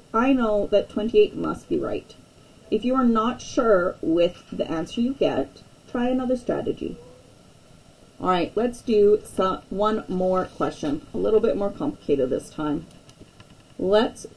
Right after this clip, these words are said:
do that fifty-seven plus twenty-two. All right, wait for the camera. There we go. Fifty-seven plus twenty-two. So we're going to do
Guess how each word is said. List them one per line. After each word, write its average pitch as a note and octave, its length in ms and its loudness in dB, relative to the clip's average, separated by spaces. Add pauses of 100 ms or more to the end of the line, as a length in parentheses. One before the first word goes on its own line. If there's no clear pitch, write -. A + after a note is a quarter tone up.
(100)
do F#3 540 6
that E3+ 300 0
fifty-seven D#3+ 760 -2 (1080)
plus G3 260 -2
twenty-two. - 640 -4 (4000)
All - 60 -10
right, F#3+ 260 -8 (180)
wait F#3 200 -4
for F3 80 -6
the - 80 -12
camera. C#4 500 2
There G#3 140 0
we D#3+ 80 0
go. - 220 -2
Fifty-seven A#3+ 640 0
plus G3+ 180 -2
twenty-two. - 560 -4 (720)
So - 140 -2
we're B3 100 6
going A3+ 360 2
to - 180 -6
do F3 440 2